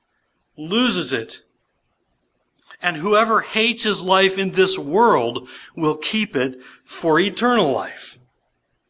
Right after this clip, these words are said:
He's not talking about himself anymore. I don't think he's talking about others now.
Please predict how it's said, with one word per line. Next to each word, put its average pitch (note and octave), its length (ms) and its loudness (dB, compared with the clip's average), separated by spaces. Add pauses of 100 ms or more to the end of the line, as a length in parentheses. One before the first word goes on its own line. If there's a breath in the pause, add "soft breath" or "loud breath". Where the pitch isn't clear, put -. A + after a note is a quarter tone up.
(160)
He's E3 140 -12
not G3 140 0
talking A#3+ 280 2
about D3+ 220 4
himself A3 460 2
anymore. E3+ 280 2
I G3 40 4
don't E3 160 0
think A3 180 -2
he's F3 100 -2
talking G#3 280 0
about D#3 240 2
others E3+ 360 0
now. G#2 340 -10